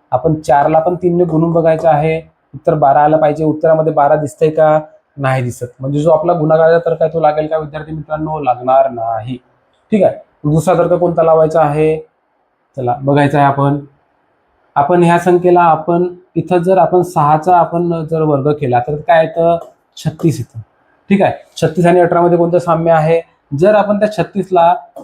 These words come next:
दोनने भागलं तर उत्तर अठरा, अठरा येते का? उत्तर येतं अठरा. म्हणजे ह्या पद्धतीचा तर्क आपल्याला इथं,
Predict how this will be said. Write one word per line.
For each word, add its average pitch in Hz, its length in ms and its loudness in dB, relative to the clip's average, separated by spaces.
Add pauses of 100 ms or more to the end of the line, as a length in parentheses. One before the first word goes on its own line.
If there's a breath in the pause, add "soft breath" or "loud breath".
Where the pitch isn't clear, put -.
दोनने 180 340 2
भागलं 143 400 0
तर 170 160 -4
उत्तर 170 300 0
अठरा, 185 280 2
अठरा 170 280 0
येते 170 160 0
का? 175 280 4 (480)
उत्तर 156 320 -2
येतं 135 320 0
अठरा. 117 220 -2
म्हणजे 135 400 -8
ह्या 131 180 -2
पद्धतीचा 170 440 -2
तर्क 160 300 0
आपल्याला 147 280 0
इथं, 160 240 0